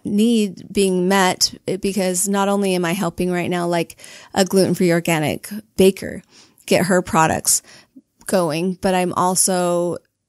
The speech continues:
starting to source for a s-, private school that just, they don't have the time to look through grocery catalogs and find out when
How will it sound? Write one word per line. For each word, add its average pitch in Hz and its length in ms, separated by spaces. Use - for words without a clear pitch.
starting 190 380
to 190 100
source 180 320
for 170 220
a - 100
s-, - 240
private 190 280
school 214 440
that - 380
just, - 400
they 226 200
don't 269 200
have 214 140
the 196 80
time 240 540
to 196 260
look 190 300
through 196 160
grocery 190 360
catalogs 180 600
and 175 120
find 185 280
out 185 180
when 175 240